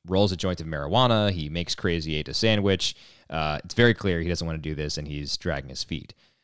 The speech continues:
So much so that Jesse comes back. He wasn't able to find a plastic tub big enough for the acid, um, and he sees Walt smoking, is very displeased that,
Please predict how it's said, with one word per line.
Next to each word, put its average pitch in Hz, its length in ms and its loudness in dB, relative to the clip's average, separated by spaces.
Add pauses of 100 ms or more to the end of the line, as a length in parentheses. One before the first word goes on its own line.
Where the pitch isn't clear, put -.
So 180 200 6
much 170 180 2
so 80 300 0
that 90 100 0
Jesse 101 300 2
comes 82 220 -8
back. 73 380 -6 (140)
He 101 100 -6
wasn't 92 260 0
able 82 120 -2
to 80 60 -6
find 85 300 0
a 80 40 -2
plastic 82 400 -2
tub 78 300 -4 (140)
big 98 140 0
enough 90 200 0
for 80 380 -2
the 82 180 -6
acid, 87 380 0 (540)
um, 78 300 -4
and 82 80 -8
he 101 80 -2
sees 95 400 2
Walt 98 260 2
smoking, 120 500 4 (200)
is 82 120 -6
very 95 180 4
displeased 87 500 0
that, 80 160 -2